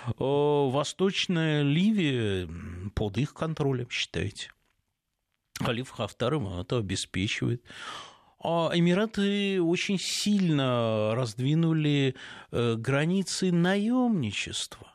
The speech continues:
между прочим. А как их задействовать в войне? Самых разных. И в том числе те, кто за халифа Хафтара.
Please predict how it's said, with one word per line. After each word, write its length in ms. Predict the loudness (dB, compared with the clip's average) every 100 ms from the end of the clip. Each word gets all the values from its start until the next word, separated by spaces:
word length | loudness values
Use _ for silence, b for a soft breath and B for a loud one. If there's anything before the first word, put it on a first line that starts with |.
| _ _ _ _ _ _ _ -2
между 460 | 0 0 -2 -6
прочим. 580 | -6 0 0 0 -4 -8 -14 _ _ _ _ _ _ _ _ B B B _
А 640 | -2 0 0 2 2 0 -2
как 400 | -2 -2 -2 -2
их 160 | -2 0
задействовать 720 | 0 0 0 -2 0 -2 0
в 60 | 0
войне? 400 | 0 0 0 0
Самых 480 | 0 0 -2 -2
разных. 600 | -2 -2 -4 -8 -12 -16 _ _ _ _ _ -4
И 200 | -2 -2
в 100 | 0
том 220 | 0 0
числе 280 | 0 0 -2
те, 240 | -2 -4
кто 280 | -4 -4 -2
за 120 | -2
халифа 460 | -4 -4 -4 -8 -12
Хафтара. 800 | -10 -10 -8 -6 -4 -6 -8